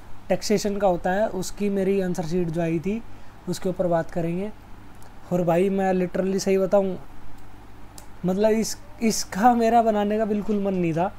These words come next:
क्योंकि मैंने बहुत गंदा paper करा था सही में, बहुत। और मेरे को डर भी सिर्फ इसी subject का था, but फिर भी ये मेरा clear हो गया। और मैं तुम्हें फिर भी दिखा दूंगा भाई, तुम्हारे request पे। इसमें कुछ ना कुछ तो मेरी, mostly तो मैं गलती बताऊंगा अपनी,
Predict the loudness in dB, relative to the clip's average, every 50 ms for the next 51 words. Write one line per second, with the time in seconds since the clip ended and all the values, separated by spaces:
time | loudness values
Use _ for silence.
0 | -14 -16 -16 -16 -16 -16 -16 -10 -2 0 0 0 2 2 2 4 4 4 2 2
1 | -2 -8 -16 -16 -16 -16 -14 -14 -12 -8 -4 0 0 0 0 0 0 0 0 0
2 | 0 0 -2 0 -2 -2 -4 -4 -4 -4 -6 -4 -4 -4 -6 -6 -6 -8 -8 -2
3 | 0 0 2 2 0 0 2 2 2 2 2 0 0 2 2 4 6 6 4 6
4 | 4 2 6 6 6 6 6 2 2 4 4 2 2 2 0 0 0 0 0 0
5 | 0 2 2 0 -2 -2 -2 -2 0 0 -2 -2 -4 -8 -14 -14 -14 -16 -16 -16
6 | -16 -16 -6 0 4 6 6 4 4 -6 -10 -14 -14 -12 -12 -10 -10 -10 -10 -10
7 | -12 -4 -2 0 0 2 2 2 0 0 -2 -6 -6 -2 0 2 4 4 4 4
8 | 4 4 4 2 2 0 0 2 2 2 2 0 2 2 0 0 0 -4 -8 -12
9 | -10 -6 -2 -2 -2 -2 -2 -4 -4 -2 -2 0 0 0 -2 -2 0 0 -2 4
10 | 4 4 4 4 4 4 2 4 6 8 8 8 8 4 2 4 4 4 4 4
11 | 2 0 2 2 2 2 0 0 0 0 0 0 0 -2 -2 -2 0 0 -2 -2
12 | -2 -2 -2 0 0 2 2 0 0 0 0 0 2 4 2 2 0 -4 -10 -8
13 | -8 -6 -2 2 4 4 4 4 4 2 4 4 4 4 6 4 4 4 4 2
14 | 2 2 4 2 2 4 4 2 2 2 -2 -6 -6